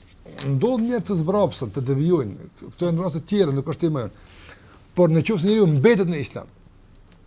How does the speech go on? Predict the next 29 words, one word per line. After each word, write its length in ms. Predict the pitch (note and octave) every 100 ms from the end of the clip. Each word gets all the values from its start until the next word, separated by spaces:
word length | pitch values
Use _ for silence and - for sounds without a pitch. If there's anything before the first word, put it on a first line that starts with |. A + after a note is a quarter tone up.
| -
në 80 | B2 D#3
kuptimin 480 | A#2 F#3+ F#3+ F3
e 40 | D#3+ -
praktikës, 560 | D3 - C3+ - G2+ -
falet 320 | C#3+ C#3+ C#3
tash 140 | C#3
me 140 | C3+ B2+
agjiran, 400 | A2+ B2 C#3 B2+
largohet 400 | C3 B2+ D3+ C3
nga 160 | C#3 A#2+
haramet 420 | C#3+ D3 C#3 C#3+
e 60 |
mëdha, 240 | C3+ B2+ C3+ A2
sikur 180 | B2+ A#2
se 80 | C3
është 80 | -
alkooli, 520 | B2+ D3 C3+ C#3 B2+
droga, 460 | A2+ C#3 C3 C3+ C#3 - - - -
zinaja, 640 | B2+ C#3+ D3 D3 D3 D3 - -
nuk 240 | D#3+ D3
vjedh, 400 | C3+ E3+ D#3+ D3 - - - - -
është, 300 | - - - - - - - - F#2+ - -
cilësohet 400 | F3 - A3+ E3
si 60 | F#3+
një 60 |
musliman 320 | E3+ E3+ D#3
praktikant. 640 | D3 D3 - A#2+ G2 - - - - - - - - - - - - - - - - - - D#3
Mirë 320 | A#3 C4 D3
po, 160 | A#3+